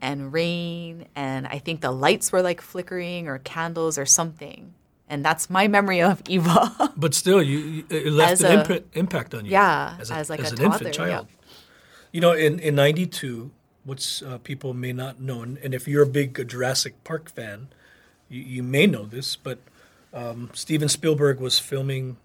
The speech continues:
Speaker 2: Jurassic Park. Now, I'm not, I'm not sure if Spielberg was actually there, but his crew was there at the old Kauai Surf,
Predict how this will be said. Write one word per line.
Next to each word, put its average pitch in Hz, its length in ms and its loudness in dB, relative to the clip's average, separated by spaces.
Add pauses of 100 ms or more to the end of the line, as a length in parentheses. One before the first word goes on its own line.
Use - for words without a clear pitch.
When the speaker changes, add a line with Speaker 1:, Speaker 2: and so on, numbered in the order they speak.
(440)
Speaker 2:
Jurassic 135 440 -4
Park. 123 240 -6
Now, 113 200 -14 (160)
I'm 131 80 -10
not, 143 160 -8
I'm 143 60 -12
not 143 120 -6
sure 131 140 -6
if - 60 -4
Spielberg 123 520 -4
was 117 140 -8
actually 113 340 -8
there, 120 420 6 (360)
but 147 80 2
his 135 120 6
crew 262 300 2
was 139 200 4
there 113 220 -10
at 120 140 -10
the 139 140 0
old 139 160 6
Kauai 135 220 -4
Surf, - 340 0